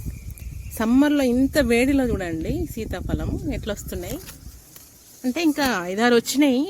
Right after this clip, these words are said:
రాలిపోయినాయి, కానీ ఇవి పండులాగా అయినాయి అనిపిస్తుంది. నిన్న బాగానే ఉంది, మరి ఈరోజే ఇట్లా చూసేసరికి ఇట్లా ఉంది. ఆ పిట్టలు కొట్టేసినట్టున్నాయి. దీన్ని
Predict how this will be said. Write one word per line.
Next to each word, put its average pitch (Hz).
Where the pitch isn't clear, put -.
రాలిపోయినాయి, 208
కానీ 302
ఇవి 302
పండులాగా 277
అయినాయి 254
అనిపిస్తుంది. 220
నిన్న 285
బాగానే 247
ఉంది, 214
మరి 233
ఈరోజే 302
ఇట్లా 240
చూసేసరికి 320
ఇట్లా 262
ఉంది. 190
ఆ -
పిట్టలు 294
కొట్టేసినట్టున్నాయి. 202
దీన్ని 226